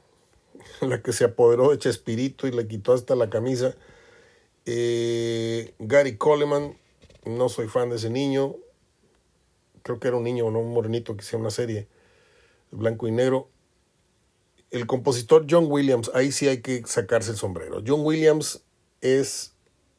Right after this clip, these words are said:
uno de los genios de la música instrumental. Eh, yo modestamente le voy a decir que tengo, eh,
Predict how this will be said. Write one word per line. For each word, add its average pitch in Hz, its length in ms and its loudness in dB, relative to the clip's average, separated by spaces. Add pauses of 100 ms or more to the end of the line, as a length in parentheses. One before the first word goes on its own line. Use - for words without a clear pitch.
(120)
uno 131 340 2
de 117 60 2
los 110 180 -2
genios 127 640 -2 (680)
de 107 240 -6
la 110 120 4
música 123 840 0 (160)
instrumental. 113 920 2 (800)
Eh, 120 540 -4 (640)
yo 139 680 0 (1040)
modestamente 135 960 4
le 120 60 2
voy 120 160 4
a 123 40 2
decir 127 500 -2 (380)
que 110 120 -8
tengo, 120 760 2 (760)
eh, 95 560 -12